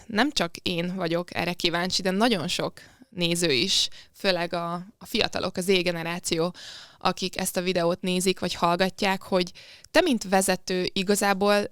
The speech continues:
mit keresel most egy alkalmazottban? Tehát azok az idők végül is elmúltak már, hogy, hogy egy jó önéletrajz és szakmai tapasztalat, tehát hogy ennél szerintem most már egy picit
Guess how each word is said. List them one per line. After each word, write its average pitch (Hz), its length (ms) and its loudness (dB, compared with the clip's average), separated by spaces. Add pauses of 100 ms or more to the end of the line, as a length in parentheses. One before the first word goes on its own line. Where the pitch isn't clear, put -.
(140)
mit 208 300 2
keresel 175 500 -2
most 175 260 -4
egy 180 120 -2
alkalmazottban? 175 840 -2
Tehát 190 380 -4 (840)
azok 208 260 4
az 220 80 -2
idők 220 420 0
végül 202 280 0
is 208 100 2
elmúltak 196 600 0
már, 170 220 -6
hogy, 175 380 -8 (260)
hogy 175 160 -4
egy 175 120 -2
jó 180 220 2
önéletrajz 180 800 -4
és 175 360 -2
szakmai 190 420 4
tapasztalat, 185 800 0
tehát 196 200 -6
hogy 202 220 -2 (280)
ennél 214 320 6
szerintem 202 480 0
most 196 220 -4
már 190 160 -4
egy 190 80 -6
picit - 540 -4